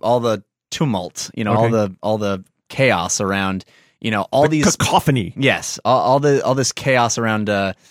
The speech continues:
Speaker 1: uh, you know, all these peripheral ideas, uh, that, you know, oh, they won't let you do this, they won't let you do that. Xbox is evil, Microsoft is evil. All that stuff, I think, pales in comparison to the average buyer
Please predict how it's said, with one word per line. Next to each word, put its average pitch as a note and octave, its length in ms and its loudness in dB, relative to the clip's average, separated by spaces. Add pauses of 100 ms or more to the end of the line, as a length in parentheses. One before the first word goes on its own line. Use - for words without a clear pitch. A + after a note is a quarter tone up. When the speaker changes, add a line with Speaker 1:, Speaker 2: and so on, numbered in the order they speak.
(300)
Speaker 1:
uh, D#2+ 300 -4
you G#2 120 -6
know, F2 140 -4
all F#2 100 -2
these G#2+ 160 -4
peripheral G#2+ 640 -2
ideas, F#2+ 840 -2
uh, F2+ 220 -6 (180)
that, F2+ 280 -8
you G#2 100 -12
know, D2+ 240 -14
oh, F#2+ 240 -6
they G2+ 80 -4
won't G#2+ 220 -6
let A2 140 -6
you G#2 260 -6 (340)
do G#2+ 140 -2
this, D3+ 240 2
they B2+ 100 0
won't B2 140 0
let A#2 80 -4
you A2+ 80 -2
do A#2 100 -4
that. B2+ 320 2
Xbox A#2 280 -4
is A2+ 120 -6
evil, A#2+ 480 0
Microsoft G#2+ 360 -4
is G#2+ 120 -4
evil. A2 260 -6 (240)
All G#3 320 6
that E3 220 2
stuff, G#2+ 500 0
I B2 200 2
think, G2+ 240 -6 (280)
pales F#3 600 2
in A2+ 100 -4
comparison F#2 600 -6
to G2+ 100 -12
the F#2 220 -8
average A#2 480 -2
buyer F2+ 420 -2